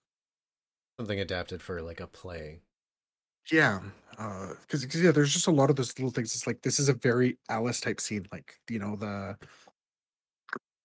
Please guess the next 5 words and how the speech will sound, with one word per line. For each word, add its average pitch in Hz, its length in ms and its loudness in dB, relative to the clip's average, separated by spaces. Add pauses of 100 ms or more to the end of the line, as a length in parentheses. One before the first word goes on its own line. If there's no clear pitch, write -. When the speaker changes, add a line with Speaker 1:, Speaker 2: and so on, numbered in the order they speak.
(280)
Speaker 2:
the 131 180 2
guards, 104 720 0 (460)
right, 95 300 -10
with 104 120 -12
the, 80 180 -10